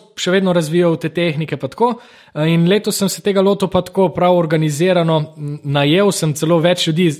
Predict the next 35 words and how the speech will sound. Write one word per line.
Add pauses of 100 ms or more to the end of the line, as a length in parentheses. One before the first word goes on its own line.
ki
sem
jih
dobil
tudi
na
YouTube
kanalu,
by
the
way, (240)
ful
hvala
vsi
te
ljudje,
če
kdo
posluša, (340)
za, (160)
za
pomoč. (440)
In
ne
vem,
skupaj
smo (140)
porabili, (240)
kaj
pa
vem,
cirka
sto
ur,
eh,